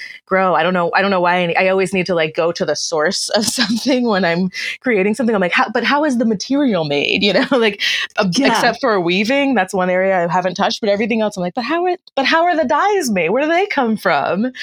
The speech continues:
Speaker 1: Um, so for example, black-eyed Susan is a plant where if you dye with the flowers, um, the Rudbeckia plant. Um, if you dye with the flowers when they're fresh, you don't really get all of the color. But when you dye with the flowers when they are dried,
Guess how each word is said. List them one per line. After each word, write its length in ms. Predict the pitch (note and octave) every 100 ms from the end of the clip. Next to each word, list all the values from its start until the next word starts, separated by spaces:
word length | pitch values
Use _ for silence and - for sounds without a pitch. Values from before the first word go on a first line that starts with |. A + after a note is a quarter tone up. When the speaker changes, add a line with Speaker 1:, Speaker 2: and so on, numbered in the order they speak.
| - - -
Speaker 1:
Um, 460 | - E3+ D#3+ D3+ D3
so 340 | - F#3 E3+
for 140 | D#3+ F#3+
example, 380 | F3 E3 D#3 D3
black-eyed 400 | D#3 E3 D3+ D3+
Susan 340 | F3+ E3+ D#3+
is 160 | D3+ D3
a 300 | D3 D3 C#3+
plant 360 | - D#3 D3 -
where 260 | E3+ D3 A#2+
if 200 | D#3+ E3+
you 100 | D3+
dye 300 | D3 D3 D#3
with 160 | D3
the 80 | D#3
flowers, 800 | - C#3+ D3 D3+ D3 D3 D#3 -
um, 420 | E3 D#3 C#3+ E3 - _ _ _ _ -
the 80 | F#3
Rudbeckia 540 | F3 G3 D3 C#3+ C3
plant. 260 | - B2+ - - - -
Um, 180 | F3+ D#3+
if 100 | F3
you 60 |
dye 240 | F#3+ E3 E3+
with 140 | D#3+
the 60 | E3
flowers 520 | D#3+ D3 D3+ D#3 D3+
when 160 | D#3+ D#3
they're 140 | D3+
fresh, 420 | - B3+ C4 -
you 80 | G#3
don't 160 | G3 F#3
really 180 | F#3+
get 300 | E3 D#3+ D3+ -
all 220 | E3+ D#3+
of 100 | D#3+
the 80 | F3+
color. 560 | - - E3 F3+ A#3+ D4
But 200 | F#3+ D3
when 180 | E3 D#3+
you 80 | D#3
dye 320 | D3+ D3+ D3+
with 140 | D#3
the 60 | -
flowers 440 | - D3+ D3+ D3+
when 260 | D3+ D3 D3
they 200 | C#3+ C#3
are 260 | C#3 C#3
dried, 760 | C#3+ - D3 C#3+ D3+ G3+ C4